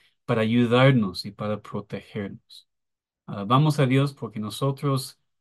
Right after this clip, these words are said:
estábamos lejos de Dios y hemos sido acercados por Cristo al Padre para ser reconciliados con Él. Entonces, siempre debemos alabar a Dios en todo momento,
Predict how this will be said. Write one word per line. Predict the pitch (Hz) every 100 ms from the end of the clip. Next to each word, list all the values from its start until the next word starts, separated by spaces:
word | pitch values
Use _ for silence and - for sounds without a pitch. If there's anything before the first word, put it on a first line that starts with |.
| _
estábamos | - - - 120 220 226 151 127
lejos | 135 254 - 160
de | 107
Dios | 95 127 - - - _ _ _ _
y | - 113
hemos | 135 131
sido | 127 123 123 120 _ _ -
acercados | 113 107 117 107 135 135 139 131 -
por | - 110
Cristo | - 175 175 - 160
al | 151
Padre | - 95 95 95 - _ _ _ _ -
para | 110
ser | 107 113
reconciliados | 107 107 104 - 101 95 92 -
con | - 101
Él. | 104 95 - _ _ _ _ _ _
Entonces, | 151 117 113 113 117 107 -
siempre | - - 180 170 151 135 113
debemos | 120 120 123 123 120
alabar | 110 107 101 113 107 104 - _
a | 113
Dios | 113 131 120 120
en | 131 123
todo | - 135 185
momento, | 139 113 131 160 147 101